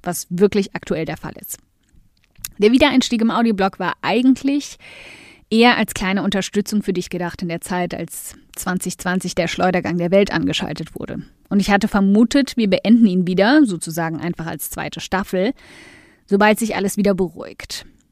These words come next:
Aber jetzt sehe ich das nicht wirklich kommen. Meine Ideenliste ist randvoll und stattdessen wurde der Audioblog,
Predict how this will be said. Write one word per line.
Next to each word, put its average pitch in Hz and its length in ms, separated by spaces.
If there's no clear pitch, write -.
Aber 214 720
jetzt 208 500
sehe 175 460
ich - 200
das 233 240
nicht 208 300
wirklich 175 400
kommen. - 460
Meine 185 200
Ideenliste 240 640
ist 208 180
randvoll 220 800
und 214 160
stattdessen 240 540
wurde 190 180
der 190 200
Audioblog, 214 600